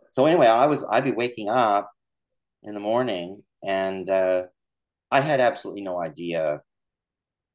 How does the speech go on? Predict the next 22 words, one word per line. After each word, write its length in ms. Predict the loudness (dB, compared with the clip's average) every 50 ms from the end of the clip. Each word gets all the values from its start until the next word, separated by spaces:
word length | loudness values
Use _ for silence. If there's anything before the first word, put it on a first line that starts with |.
| _ _ _ _
where 240 | -8 -6 -6 -4 -6
I 40 | -6
was, 880 | -6 -4 -2 -2 -2 -2 -4 -4 -8 -12 -16 -16 -16 -14 -16 -16 -18 -20 _ _ _ _ _
what 520 | -14 -12 -12 -10 -10 -4 0 0 2 2 2
I 100 | 0 0
was 160 | -2 -4 -10
supposed 380 | -12 -12 -10 -10 -10 -10 -12 -16
to 60 | -16
be 240 | -14 -12 -14 -14 -16 -20 _ _ _ -4
doing. 680 | 0 0 2 2 0 0 -2 -2 -4 -6 -8 -10 -12 _ _ _ _ _ _ _ _ _ _ _
And 200 | -6 -6 -6 -6
it, 60 | -8 -8
it, 440 | -12 -14 -14 -14 -12 -12 -12 -12 -12
it, 200 | -12 -12 -14 -14 -14 -14 -14 -14 -8 -4
I 120 | -2 -2 -2
was 160 | -2 -6 -6
working 360 | -2 -2 -2 -2 -2 -4 -6
at 120 | -6 -6
my 180 | -6 -6 -6 -6 -10 _
brain 340 | -4 -2 0 0 0 0 -2
trying 240 | -4 -6 -8 -10 -10
to, 60 | -10